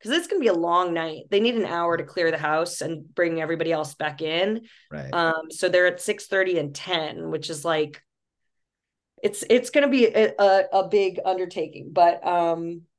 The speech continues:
Speaker 1: we'll see, we'll see how it goes. It, we may go back to doing just one next year if it ends up
Speaker 2: <laughs>
Speaker 1: being, like, we're all so tired by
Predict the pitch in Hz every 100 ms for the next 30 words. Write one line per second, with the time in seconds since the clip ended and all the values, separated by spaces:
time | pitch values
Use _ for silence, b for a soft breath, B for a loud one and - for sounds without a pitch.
0 | _ _ 185 240 277 220 170 175 - _
1 | 196 220 247 240 220 - 180 165 156 -
2 | 190 - 185 196 208 214 214 185 165 165
3 | 170 156 160 165 156 156 151 - 156 147
4 | 156 156 156 156 156 156 151 147 - -
5 | 302 185 185 180 175 170 175 - 208 170
6 | 180 214 - 196 185 208 233 381